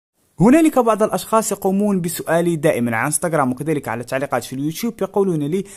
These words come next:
"كيف حصلت على خمسة آلاف وأربعون كوينز؟ وهل أنا أقوم بالشحن أم أنني أحصل على الكوينز عن طريق الأحداث الموجودة في اللعبة؟" اليوم يا أصدقاء سوف أجيبكم كيف حصلت على خمسة آلاف وأربعون كوينز وكيف قمت بتجميعها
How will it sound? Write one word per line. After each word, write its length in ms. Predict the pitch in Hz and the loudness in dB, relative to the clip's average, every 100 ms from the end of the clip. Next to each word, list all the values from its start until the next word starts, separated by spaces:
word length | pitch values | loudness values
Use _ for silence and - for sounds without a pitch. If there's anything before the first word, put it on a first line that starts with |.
| - | -6
"كيف 220 | 214 190 | -4 -4
حصلت 320 | - 165 190 | -6 -4 -4
على 200 | 151 156 | -2 -4
خمسة 500 | 160 185 180 165 147 | -4 -6 -6 -6 -2
آلاف 220 | 156 160 | 0 0
وأربعون 440 | - 156 139 120 120 | 0 0 0 -4 -6
كوينز؟ 380 | 135 165 110 104 | -2 -2 -2 -2
وهل 200 | 135 160 | -2 0
أنا 240 | 165 123 | -2 0
أقوم 280 | 139 135 127 | -2 -2 -4
بالشحن 400 | 120 - 185 185 - - | -6 -6 -6 -6 -10 -4
أم 140 | - 196 | -2 2
أنني 300 | 196 143 - | 4 2 0
أحصل 280 | - - 156 | -6 -2 2
على 120 | 156 | 2
الكوينز 360 | 156 190 185 | 2 0 2
عن 100 | 156 | 0
طريق 260 | 143 175 170 | 2 0 0
الأحداث 500 | - - 160 175 - | -2 -2 -2 -4 -2
الموجودة 480 | 165 151 143 160 196 | 0 0 0 -2 -2
في 100 | 214 | -2
اللعبة؟" 300 | 190 95 - _ _ _ _ - | -2 -4 -6 _ _ _ _ 0
اليوم 320 | 254 269 262 | 4 6 6
يا 60 | 220 | 4
أصدقاء 320 | 196 - 226 | 0 -4 -4
سوف 300 | - 214 214 | 0 -2 0
أجيبكم 480 | 180 180 208 202 190 | 0 0 -2 -2 -4
كيف 300 | 165 214 175 | -2 -4 -6
حصلت 340 | 165 202 180 | -4 -4 -2
على 200 | 147 156 | -2 -2
خمسة 440 | 156 190 180 - 156 | -2 -6 -6 -4 0
آلاف 220 | 165 160 | 0 0
وأربعون 440 | 151 147 131 127 | -2 0 -2 -4
كوينز 360 | 127 220 226 - - - | -4 -2 0 -2 -10 -6
وكيف 400 | 151 180 208 196 | 0 2 2 0
قمت 380 | 165 - 196 - | -2 -2 -2 0
بتجميعها 760 | 196 156 165 160 165 170 170 | 0 0 -2 -2 -2 -2 -2